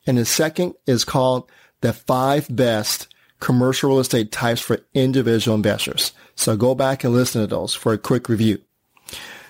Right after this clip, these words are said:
Now, I got my basic understanding personally from my two mentors, Robert Kiyosaki and Donald Trump.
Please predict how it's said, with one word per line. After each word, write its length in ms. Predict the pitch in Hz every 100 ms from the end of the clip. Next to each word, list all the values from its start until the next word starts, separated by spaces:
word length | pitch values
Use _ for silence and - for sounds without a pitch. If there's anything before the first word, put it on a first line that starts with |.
| -
Now, 380 | 139 139 135 - _ _ - -
I 140 | 139 233
got 240 | 285 156
my 280 | 143 208 294
basic 440 | 147 120 - 123
understanding 720 | 117 113 - 117 113 117 117 -
personally 500 | - 196 190 - 123
from 140 | 127
my 100 | 117
two 180 | 110 143
mentors, 540 | 131 120 104 101 -
Robert 580 | 330 151 104 117 156 156
Kiyosaki 720 | 160 165 165 147 127 127 131
and 80 | 120
Donald 240 | 120 113 110
Trump. 320 | 110 -